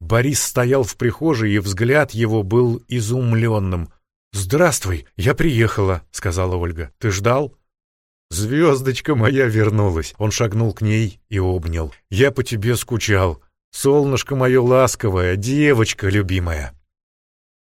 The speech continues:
Он целовал ей щёки, носик и глаза. Ольга только жмурилась. Счастье заполняло её всю, и ей хотелось, чтобы это продолжалось вечно. Но он внезапно отступил и всплеснул руками.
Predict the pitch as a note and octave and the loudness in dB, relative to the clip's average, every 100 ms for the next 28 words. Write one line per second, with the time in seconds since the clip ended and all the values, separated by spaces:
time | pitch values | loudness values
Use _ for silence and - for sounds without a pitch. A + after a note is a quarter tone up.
0 | _ _ A#2+ A2+ - B2+ B2 B2+ B2 G#2 | _ _ 0 0 2 2 2 4 2 0
1 | A2 G#2 - A#2+ B2 - E2+ D2+ G2 A2+ | 0 0 -2 0 0 -2 -6 -2 -2 -2
2 | F#2+ - F2+ G2 G2 E2+ G#2 G2 _ _ | -6 -6 -2 0 0 2 -2 -2 _ _
3 | _ _ - A2+ A#2+ A#2+ B2 A2+ A2+ F#2+ | _ _ -4 -2 0 0 2 0 0 0
4 | A2 A2 F#2 D#2 C#2 - _ _ _ - | 0 2 0 -2 -8 -14 _ _ _ -6
5 | - D3+ C#3+ - A#2+ A2+ G#2 A#2 A#2+ A#2+ | 0 0 -2 -2 0 2 0 2 2 2
6 | B2+ D3 C#3+ A#2+ A#2 A#2+ B2+ A#2 - C3+ | 0 2 2 2 2 2 0 0 -4 -2
7 | C#3 G#2+ _ _ - G#2 G2+ C#3+ - B2 | 0 0 _ _ -4 0 0 0 -2 -2
8 | - D#3 B2+ - - A#2 A#2+ C3 C3 G#2+ | 0 0 0 -2 -4 -2 0 0 -2 -4
9 | B2+ B2 A#2+ A2 D#3+ G2 - - E2 F2 | 0 0 0 -4 -4 -6 -6 -10 -6 -4
10 | - - C#2+ B1+ _ _ _ _ - A2+ | -4 -6 -10 -14 _ _ _ _ -2 0
11 | B2+ A2+ F2+ F#2+ F2 G2 - F#2+ - - | 2 0 0 -2 0 -2 0 -4 -4 -8
12 | - A2+ A#2 - A2 - - A#2+ D3 A#2+ | -2 -2 -2 -2 -4 -2 -2 0 0 0
13 | A#2+ A#2 F#2+ E2 | 2 2 0 -2